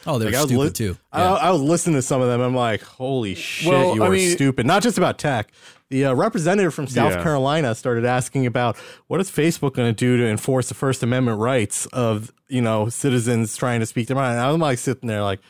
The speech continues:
Speaker 2: "This motherfucker doesn't even know what the First Amendment is."
Speaker 1: Yeah, it's
Speaker 2: Facebook's a fucking private company. They can do whatever the fuck they want when it
Speaker 3: Look,
Speaker 2: comes to people saying shit on their platform.
Speaker 3: all
Speaker 2: And
Speaker 3: this
Speaker 2: this guy's
Speaker 3: stuff
Speaker 2: like, "Fairness."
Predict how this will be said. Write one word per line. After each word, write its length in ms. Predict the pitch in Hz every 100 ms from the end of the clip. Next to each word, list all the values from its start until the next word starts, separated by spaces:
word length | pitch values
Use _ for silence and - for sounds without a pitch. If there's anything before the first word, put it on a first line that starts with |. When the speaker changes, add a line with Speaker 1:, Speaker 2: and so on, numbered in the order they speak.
| _ _
Speaker 2:
"This 120 | - -
motherfucker 520 | 131 107 - 107 113
doesn't 200 | 110 120
even 220 | 127 135
know 100 | 131
what 140 | 139 147
the 80 |
First 340 | 147 160 165 -
Amendment 420 | 170 170 175 175
is." 380 | 214 143 101 - _ -
Speaker 1:
Yeah, 220 | 92 90 - -
it's 220 | - 277 -
Speaker 2:
Facebook's 160 | 185 214
a 40 |
fucking 360 | - 175 202 175
private 380 | 135 123 156
company. 420 | - 233 277 170 113
They 120 | 139
can 160 | 180
do 140 | 127 131
whatever 420 | 107 98 165 220
the 100 | 175
fuck 260 | - 196 -
they 140 | 170
want 380 | 143 208 139 - -
when 160 | - 117
it 40 |
Speaker 3:
Look, 80 | 117
Speaker 2:
comes 100 | 98
to 80 | -
people 260 | 170 165 135
saying 240 | 175 165
shit 200 | - 170
on 100 | 170
their 140 | 170 175
platform. 480 | 156 123 - 196
Speaker 3:
all 220 | 123 151 160
Speaker 2:
And 80 | 160
Speaker 3:
this 160 | 156
Speaker 2:
this 80 | 151
guy's 160 | 147 139
Speaker 3:
stuff 40 |
Speaker 2:
like, 340 | 123 120 120 - _ _
"Fairness." 680 | 190 208 156 98 - - -